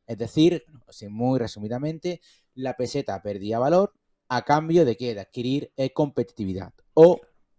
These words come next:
esa es la premisa de cuando devalúas una moneda, adquirís competitividad, de esa mone-, de esa forma, pues, se bajarían un poco los precios, reducir la inflación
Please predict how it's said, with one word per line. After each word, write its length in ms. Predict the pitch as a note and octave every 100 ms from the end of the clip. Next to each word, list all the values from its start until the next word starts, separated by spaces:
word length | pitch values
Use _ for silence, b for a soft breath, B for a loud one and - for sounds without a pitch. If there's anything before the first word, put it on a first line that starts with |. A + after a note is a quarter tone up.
| _ _ _
esa 200 | D#3 D3+
es 80 | D#3
la 120 | D3+
premisa 380 | D3 C#3 D3+ D#3+
de 80 | D3
cuando 300 | C3 A#2+ A#2+
devalúas 580 | A#2 A2 A2 C3+ C#3
una 160 | B2 A#2
moneda, 300 | G#2 G#2 G#2+
adquirís 260 | - G#2+ G#2+
competitividad, 680 | C3+ D#3+ E3 F3+ F3+ F#3
de 80 | B2
esa 140 | -
mone-, 300 | C3+ C3+ C#3
de 100 | C3
esa 180 | A#2+ B2
forma, 300 | A2+ C#3 D3
pues, 140 | C#3 G#2+
se 60 |
bajarían 260 | G#2 G#2+ A2
un 100 | A2+
poco 200 | B2 B2+
los 100 | C3+
precios, 400 | E3 D#3+ E3+ F3+
reducir 280 | G2 F#2+ A2+
la 60 | B2+
inflación 420 | D#3+ E3 F3